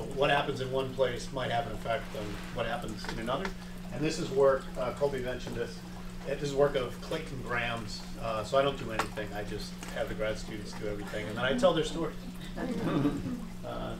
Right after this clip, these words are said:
did this work? I think.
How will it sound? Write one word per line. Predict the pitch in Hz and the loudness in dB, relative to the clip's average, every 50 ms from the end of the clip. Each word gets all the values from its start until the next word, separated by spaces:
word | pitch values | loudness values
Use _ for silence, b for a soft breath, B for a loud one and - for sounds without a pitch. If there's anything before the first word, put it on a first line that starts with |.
| - | -8
did | - - - | -8 -8 -8
this | 143 - - - | -8 -6 -6 -6
work? | - - - - - - - - - - - - - - - - - - - - | -6 -6 -8 -8 -8 -8 -8 -8 -10 -8 -8 -8 -8 -8 -8 -8 -8 -8 -8 -6
I | 180 | -6
think. | 180 - - - - - - - - - - - 190 - - - - - - - | -6 -6 -6 -6 -6 -6 -6 -6 -6 -4 -4 -4 -4 -6 -6 -8 -8 -6 -4 -4